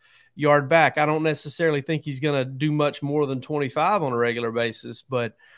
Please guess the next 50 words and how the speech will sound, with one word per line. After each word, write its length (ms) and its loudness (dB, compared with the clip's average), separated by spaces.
uh, 160 -4
'cause 220 -8
he 80 -6
just 200 -8
lacks 320 2
that 200 -4
kind 200 -4
of, 120 -6
you 140 -4
know, 100 -4
third 420 0
gear. 360 0
But, 300 -4
um, 520 -4
th-, 160 -6
I'm 200 2
not 220 6
at 100 2
all 160 6
concerned 420 -4
about 240 -6
a 40 -10
run 260 -12
game, 180 -18
especially 400 0
with 100 -2
the 60 -10
passing 400 0
game 200 -2
looking 240 -4
like 180 -4
it 80 -6
is. 240 -4
And 120 -4
you 80 -6
caught 300 4
me 100 -2
kind 200 0
of 100 -2
in 80 -2
the 80 -4
middle 300 -2
when 100 -4
you 100 -6
came 280 -2
to 120 -4
me 140 -2
of 100 -4
trying 420 0
to 320 -6